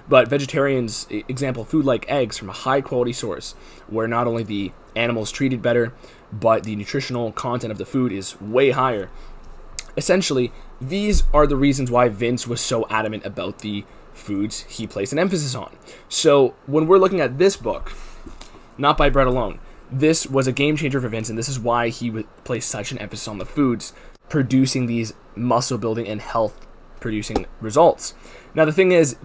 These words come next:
do I know if Vince was looking at it from the sort of nutritional database perspective that we tend to look at things from nowadays? No, I don't know about that.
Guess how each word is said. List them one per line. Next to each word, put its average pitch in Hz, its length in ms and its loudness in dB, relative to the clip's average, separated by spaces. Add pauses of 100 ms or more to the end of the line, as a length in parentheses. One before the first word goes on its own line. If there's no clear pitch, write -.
(120)
do 170 200 0
I 185 160 4
know 160 380 2
if 131 140 -4
Vince 131 540 -2
was 120 220 -4
looking 127 300 -4
at 123 120 -2
it - 120 -4
from 113 240 -6
the 110 100 -2
sort 113 220 -4
of 104 120 -8 (320)
nutritional 135 640 0
database 127 560 2
perspective 131 400 -2
that 117 120 -2
we 113 120 -4
tend 123 160 -10
to 110 60 -4
look 113 160 -2
at 127 60 -2
things 139 300 -4
from 139 220 -2
nowadays? 143 540 0 (400)
No, 131 420 4
I 127 80 8
don't 147 140 6
know 143 100 8
about 107 220 2
that. - 180 -2